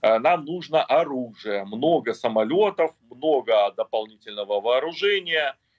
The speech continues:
А вот, а, плюс нам, я на этих всех эфирах тоже всегда говорю, на-, нужно собственное вооружение, которое должно производиться на территории нашей страны.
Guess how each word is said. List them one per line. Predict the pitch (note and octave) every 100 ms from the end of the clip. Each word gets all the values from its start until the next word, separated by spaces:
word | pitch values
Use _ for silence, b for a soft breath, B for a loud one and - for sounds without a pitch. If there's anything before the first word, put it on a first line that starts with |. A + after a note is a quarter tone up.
| _
А | A#2+
вот, | A#2+ B2 C#3+ C3 -
а, | A#2+ A2
плюс | - F#3+ F#3+ B2 -
нам, | C3+ D3 B2+ G#2+
я | G#2 C3 C3
на | A2 B2
этих | B2+ - G#2+
всех | B2+ -
эфирах | A2 - C3 A#2 -
тоже | A#2+ A2
всегда | - G#2 A2
говорю, | A2 G#2+ A2 G#2
на-, | B2+ A#2
нужно | C3 E3 - -
собственное | - E3 - C#3+ B2+ A#2+
вооружение, | A#2+ B2 B2+ D3+ D3+ C3+ A#2+
которое | A#2 C3+ B2+ A#2+
должно | A2+ G#2 B2+
производиться | A#2+ A#2+ A2 A2+ A#2+ C3 - A2
на | C3+ C#3
территории | - A#2+ A2+ - B2+ A2+
нашей | G#2+ G#2 G#2
страны. | - A2 G#2+ G2+ G#2+ C#3+